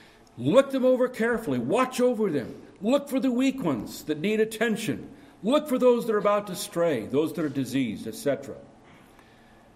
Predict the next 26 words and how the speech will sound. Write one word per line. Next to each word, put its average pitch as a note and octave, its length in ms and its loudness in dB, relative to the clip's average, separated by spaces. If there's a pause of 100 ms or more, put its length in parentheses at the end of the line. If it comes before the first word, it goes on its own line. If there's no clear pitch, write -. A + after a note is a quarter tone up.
(120)
And D#3 100 -2
all C4 160 6
this A3+ 220 0
is G3 100 -6
combined F3+ 500 0
with D#3+ 120 -4
the D#3+ 80 -2
picture C#3+ 420 -4
of C3 160 -4
a A#2+ 140 -2
steward, C3 580 -4
and G#2 100 -6
we're A2 60 -6
gonna A2 140 -6
get D3+ 180 0
to - 60 -12
the A2+ 80 -8
picture B2+ 300 -6
of G2+ 60 -8
a - 40 -12
steward C3 400 -2
in G#2 100 -4
our G#2 100 -4
next, - 440 -8 (420)
uh, G#2+ 80 -6
lesson. C3 560 -2